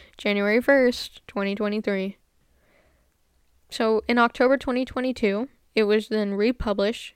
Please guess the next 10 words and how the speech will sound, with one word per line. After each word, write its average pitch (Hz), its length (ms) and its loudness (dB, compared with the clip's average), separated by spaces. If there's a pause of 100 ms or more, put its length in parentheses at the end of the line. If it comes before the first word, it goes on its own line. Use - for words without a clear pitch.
(140)
as 220 200 0
a 208 80 0
limited 226 420 0
edition 214 420 0
print 208 380 -6 (160)
by 202 520 -2 (680)
Cassin's 254 680 -2
Gap. - 400 -6 (2000)
And, 269 580 0 (840)
and 294 480 0